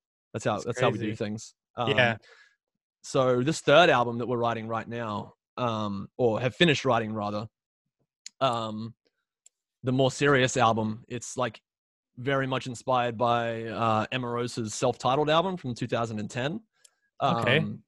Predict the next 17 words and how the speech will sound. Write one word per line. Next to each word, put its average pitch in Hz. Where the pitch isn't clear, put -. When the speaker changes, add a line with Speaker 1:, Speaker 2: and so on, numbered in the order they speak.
Speaker 1:
so 127
it 113
has 139
that 123
sort 139
of 110
vibe 120
to 170
it 165
in 123
a 117
lot 113
of 113
the 110
songs. 156
Um, 110
but 123